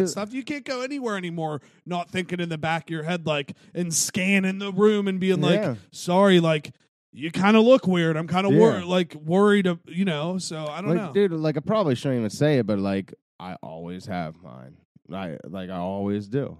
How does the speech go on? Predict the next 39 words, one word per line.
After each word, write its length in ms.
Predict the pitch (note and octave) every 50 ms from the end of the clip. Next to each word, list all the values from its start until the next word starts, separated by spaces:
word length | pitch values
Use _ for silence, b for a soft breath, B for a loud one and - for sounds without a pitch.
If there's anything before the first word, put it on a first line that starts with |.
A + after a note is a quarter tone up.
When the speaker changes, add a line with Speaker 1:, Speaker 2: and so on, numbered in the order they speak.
| - -
Speaker 1:
It 160 | - F#2+ F#2+
is 200 | G2 F#2+ F#2+ F2+
what 160 | G2 G2+ G2
it 60 | G2
is, 220 | G#2+ G#2+ G2 E2+ F2+
and, 220 | F2+ F2+ F2 F2
like, 240 | F2+ F2 F2 E2+ -
it's 260 | - D2 E2+ - - - _ _ _ _ -
probably, 360 | - A2+ G2+ F#2+ E2 D2+ D#2 - - -
uh, 80 | - - _
you 120 | - - F2+
probably 340 | - C#3+ D3+ B2 G2 F2+
shouldn't 300 | F#2 - - F2+ E2 E2+
say 200 | - - F#2 F2 F2
it 60 | F2
'cause 160 | - F2+ D#2+ D2
it's, 120 | C#2+ A#1+
like, 200 | - F2 E2+ E2+ D#2 _ - _ _ _ -
you 120 | - F#2+
don't 140 | F#2+ F2+ D#2+
want 180 | D2+ F2+ F2+ -
people 300 | - F#2 E2 - D#2+ E2
to 80 | E2+
know 240 | E2 E2 E2+ F2+ F2
'cause 160 | E2 F2+ F2 D#2+
you're 140 | E2+ F2 E2
the 40 | E2
first 320 | - - F2 E2+ E2+ - -
target 460 | F#2 F2+ F2 E2+ E2+ F2+ F2+ F2+ -
if 160 | - F2+ E2+
they 140 | F2+ E2+ E2+
do 180 | D#2+ E2 E2+ F2
know. 260 | F2+ F2 F2 F2 F2 _ _ b b b b b
But, 480 | A2 A#2 C#3 C#3 B2 A#2+ A2+ A2 G#2 - _ _ _ _ _ _ _ _ _ _ _ _ _ _ _ _ _ -
like, 360 | C3 B2 A2+ G#2+ G#2 F#2 -
for, 360 | - C3 C#3+ C3+ A#2+ F2+ G#2
for 180 | A2+ - C3+ B2
example, 440 | A2+ G#2+ G#2 A#2 C#3+ E3+ - - -
like, 340 | - G#2 G2+ G2 F#2+ F2+